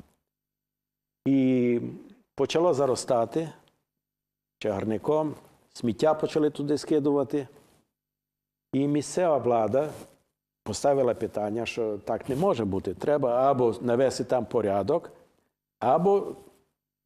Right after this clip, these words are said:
територія міста Мукачево потрібна для забудовників, або будувати там новий квартал.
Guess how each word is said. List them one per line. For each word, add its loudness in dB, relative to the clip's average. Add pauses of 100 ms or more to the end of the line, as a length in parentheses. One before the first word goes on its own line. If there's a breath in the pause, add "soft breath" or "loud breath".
(680)
територія 2
міста -2
Мукачево -2
потрібна 0
для 0
забудовників, 0 (720)
або 0
будувати 2
там 0 (220)
новий 2
квартал. -2